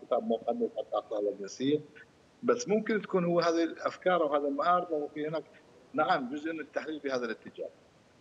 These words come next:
ولكن لا أعتقد أنه سيحصل هو على الجنسية ال-، آه،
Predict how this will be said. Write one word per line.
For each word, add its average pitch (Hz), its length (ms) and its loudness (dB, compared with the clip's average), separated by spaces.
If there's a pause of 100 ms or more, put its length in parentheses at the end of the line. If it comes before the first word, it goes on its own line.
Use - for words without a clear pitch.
ولكن 123 400 2
لا 147 80 4
أعتقد 151 380 -2
أنه 135 140 0
سيحصل 117 440 0
هو 110 240 2
على 107 100 -2
الجنسية 101 600 -2
ال-، 90 600 -4 (580)
آه، 110 300 0